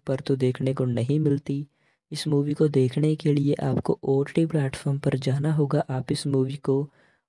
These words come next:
ओटीटी प्लेटफॉर्म पर र-, देख सकते हो। So आज का मूवी रिव्यू अच्छा लगा हो तो वीडियो को लाइक कर देना, चैनल को भी सब्सक्राइब कर देना। मिलते हैं किसी और नई मूवी की स्टोरी के साथ, नई मूवी के रिव्यू के साथ।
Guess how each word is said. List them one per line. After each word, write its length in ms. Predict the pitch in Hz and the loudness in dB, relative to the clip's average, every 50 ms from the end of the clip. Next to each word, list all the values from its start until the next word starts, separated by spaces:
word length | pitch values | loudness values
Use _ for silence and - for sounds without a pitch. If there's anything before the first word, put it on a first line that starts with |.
| _ _ - | _ _ -4
ओटीटी 420 | 143 147 151 160 165 180 175 180 | 0 0 2 0 0 2 0 0
प्लेटफॉर्म 640 | 175 - 151 135 131 127 - - 147 139 131 131 135 | 2 4 4 4 4 2 0 -2 -2 -2 -2 -2 -4
पर 360 | - - 131 131 135 151 151 - | -6 -6 -6 -4 -2 -2 -2 -2
र-, 220 | - 139 131 131 - | 0 0 0 -2 -2
देख 380 | 127 127 120 120 120 123 - 131 | 0 2 2 4 2 2 0 0
सकते 520 | 135 143 - - 131 - - - - 113 | -2 -2 -2 -4 -4 -4 -6 -6 -4 -4
हो। 160 | 120 127 135 135 | -2 -2 -4 -4
So 200 | - - 135 123 | 0 2 4 4
आज 260 | 120 131 135 143 - | 4 4 2 -2 -2
का 140 | - - 156 | -2 0 0
मूवी 340 | 143 143 143 139 143 147 | 0 0 0 2 2 2
रिव्यू 240 | 147 147 151 160 156 | 2 2 2 2 2
अच्छा 260 | 147 - - - 147 | 2 2 0 -2 0
लगा 200 | 131 127 123 131 | 0 0 0 -2
हो 100 | 131 131 | -2 -4
तो 140 | 139 - 139 | -2 -2 -2
वीडियो 240 | 131 135 131 131 131 | -2 0 2 0 0
को 120 | 131 - | 2 0
लाइक 300 | 135 123 120 120 127 131 | 0 0 0 -2 -4 -4
कर 180 | - - 147 139 | -4 -6 -4 -4
देना, 220 | 143 147 151 156 | -2 -2 -2 -4
चैनल 300 | 151 - - 151 131 127 | -4 -4 -4 -4 -2 -2
को 140 | 131 - 139 | -2 -2 -2
भी 80 | 135 135 | -2 -2
सब्सक्राइब 520 | - - 123 - - - 123 120 127 139 | -2 -4 -4 -4 -4 -2 -2 -2 -2 -2
कर 180 | - - 147 143 | -4 -4 -4 -2
देना। 280 | 143 143 143 143 165 165 _ _ _ _ _ _ _ _ _ _ - | -2 -2 -2 -2 -4 -6 _ _ _ _ _ _ _ _ _ _ -8
मिलते 260 | 135 127 127 - 165 | -6 -6 -2 -2 -2
हैं 80 | 165 165 | -2 -2
किसी 200 | 165 160 - 156 | -2 -4 -2 -2
और 160 | 147 143 - | -2 0 0
नई 120 | 147 143 143 | 0 0 0
मूवी 220 | 135 135 135 131 | 0 0 0 0
की 120 | 135 - 139 | 0 -2 -2
स्टोरी 320 | - - - 127 127 139 | -2 0 0 0 0 0
के 120 | 147 156 | -2 -2
साथ, 200 | 147 - 151 147 | -2 -2 -2 -2
नई 260 | 143 143 139 131 131 135 | 0 0 0 0 0 0
मूवी 260 | 131 131 131 131 131 | 0 0 0 0 0
के 160 | 127 - 135 | 0 2 2
रिव्यू 280 | 131 120 123 127 135 147 | 2 2 2 2 0 0
के 120 | - 151 | -2 -4
साथ। 240 | 147 - 151 135 | -4 -4 -4 -4